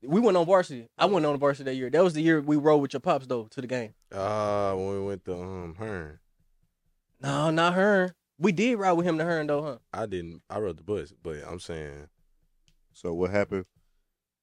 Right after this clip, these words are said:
Speaker 3: What happened senior year? Why, what happened with y'all? I senior year.
Speaker 2: Not my senior year.
Speaker 3: I know. That's why I tapped you like that. What happened?
Speaker 2: Dumbass.
Speaker 3: What happened? What happened? Um, senior year, bro.
Speaker 2: That shit would have never happened if I was there.
Speaker 1: Mm-hmm.
Speaker 2: Oh God, 'cause I'd have been, I'd have played y'all so dumb. Like,
Speaker 3: Explain.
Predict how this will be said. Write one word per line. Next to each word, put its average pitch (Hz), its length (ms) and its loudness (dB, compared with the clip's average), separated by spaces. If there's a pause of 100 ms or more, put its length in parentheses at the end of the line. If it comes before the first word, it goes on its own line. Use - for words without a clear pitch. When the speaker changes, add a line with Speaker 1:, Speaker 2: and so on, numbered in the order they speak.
(140)
Speaker 3:
What 95 100 -12
happened 90 220 -6
senior 123 260 -8
year? 80 240 -10 (220)
Why, 85 200 -12
what 90 220 -6
happened 101 240 -14
with 92 180 -20
y'all? 101 400 0
I 101 100 -10
senior 117 260 -16
year. 80 200 -18
Speaker 2:
Not 123 300 2
my 180 120 4
senior 104 280 -2
year. 95 180 0
Speaker 3:
I 98 60 10
know. 117 280 10
That's 95 200 -2
why 107 100 8
I 104 40 8
tapped 127 300 0
you 90 60 -16
like 87 160 -8
that. 82 140 -10
What 95 100 -10
happened? 107 220 -10 (180)
Speaker 2:
Dumbass. 107 680 2 (120)
Speaker 3:
What 101 120 -12
happened? 113 280 -4 (240)
What 113 120 -2
happened? 113 320 4
Um, 110 200 4
senior 135 240 -4
year, 117 180 0
bro. 98 160 -2
Speaker 2:
That 123 160 0
shit 113 160 -2
would 98 80 -4
have 92 80 -6
never 127 260 2
happened 87 300 -4
if 82 160 -8
I 117 140 6
was 82 160 -2
there. 87 280 -8 (360)
Speaker 1:
Mm-hmm. 135 240 -6
Speaker 2:
Oh 98 100 -2
God, 117 400 2
'cause 101 120 -8
I'd 165 160 2
have 135 180 -2
been, 113 260 0
I'd 160 260 6
have 131 100 2
played 175 280 2
y'all 170 220 2
so 156 220 -2
dumb. 165 400 2
Like, 107 100 -4
Speaker 3:
Explain. 117 580 10